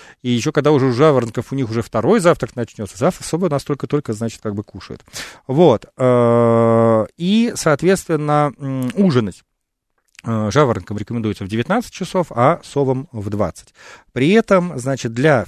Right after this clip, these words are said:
людей всех хронотипов, э, <clears throat> второй завтрак — это двенадцать-тринадцать часов, обед —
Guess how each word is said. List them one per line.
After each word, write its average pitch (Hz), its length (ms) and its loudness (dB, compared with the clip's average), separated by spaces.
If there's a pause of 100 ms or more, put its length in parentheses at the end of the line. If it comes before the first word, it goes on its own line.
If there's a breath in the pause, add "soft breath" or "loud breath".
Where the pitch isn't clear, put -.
(140)
людей 120 340 0
всех - 240 -4
хронотипов, 170 720 -2 (380 loud breath)
э, 113 560 0 (160)
<clears throat> - 880 -2
второй 135 320 2
завтрак — 98 340 -6
это 92 80 -16
двенадцать-тринадцать 120 720 -4
часов, - 400 -8
обед — 127 380 -2